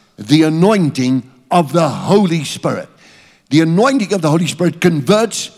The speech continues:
an ordinary person who's a believer into somebody who walks in the realm of the miraculous.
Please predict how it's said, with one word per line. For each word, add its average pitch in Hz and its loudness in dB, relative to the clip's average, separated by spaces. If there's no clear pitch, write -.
an 190 2
ordinary 208 0
person 151 -2
who's 190 4
a 214 4
believer 147 0
into 180 0
somebody 185 -2
who 160 4
walks 190 0
in 208 -2
the 185 2
realm 208 0
of 202 0
the 196 -2
miraculous. 180 -6